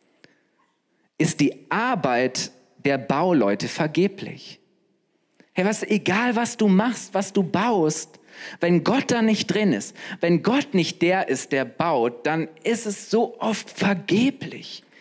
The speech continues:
Wenn der Herr die Stadt nicht beschützt, ist es vergeblich, sie mit Wachen zu umgeben. Wie oft meinen wir, wir müssten alles beschützen,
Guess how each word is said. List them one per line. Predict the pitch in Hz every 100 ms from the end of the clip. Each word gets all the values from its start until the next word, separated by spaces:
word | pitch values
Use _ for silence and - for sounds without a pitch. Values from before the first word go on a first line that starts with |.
| - - - - - - - -
Wenn | 208 220
der | 208
Herr | 180 233 262
die | 220 196
Stadt | - - 190 208 -
nicht | 175 170 - -
beschützt, | 160 143 - 190 202 - - - - - - - - -
ist | 220 254 -
es | 214 -
vergeblich, | - 190 147 175 226 247 - 156 139 156 - - _ - -
sie | - 175
mit | 196 185 117 104
Wachen | 202 233 165 143 143 160 - _ - - _
zu | - 240
umgeben. | 220 214 - 220 220 170 151
Wie | 240 240 -
oft | 247 214 - 196
meinen | 196 214 233 220 196
wir, | 185 220 196
wir | 202 220
müssten | 208 208 - 208
alles | - 214 208 -
beschützen, | - 202 - - 190 202 - - 175